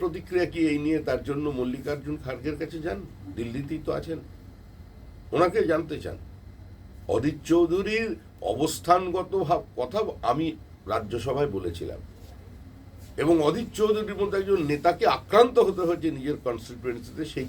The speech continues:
কথা বলার জন্য কংগ্রেস চিৎকার করে, হই হট্টগোল করে আমার বক্তব্যকে বাধা দিল, থামিয়ে দিল, মেডেন স্পিচকে। তো এটা হচ্ছে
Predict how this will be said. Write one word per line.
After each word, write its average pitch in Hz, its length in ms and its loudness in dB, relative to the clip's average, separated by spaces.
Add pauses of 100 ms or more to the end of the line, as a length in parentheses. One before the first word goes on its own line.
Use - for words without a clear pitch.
কথা 110 200 -4 (120)
বলার 123 240 4 (100)
জন্য 73 220 -4 (580)
কংগ্রেস 127 380 4 (420)
চিৎকার 110 480 2
করে, 120 220 -2
হই 107 180 -2
হট্টগোল 107 500 -2
করে 101 200 -6
আমার 101 220 -6
বক্তব্যকে 80 600 -8
বাধা 73 280 -8
দিল, - 140 -12 (120)
থামিয়ে 107 320 -2
দিল, 76 100 -6 (100)
মেডেন 143 220 0 (100)
স্পিচকে। - 420 -14 (1120)
তো - 100 -12
এটা 135 120 -2
হচ্ছে - 160 -6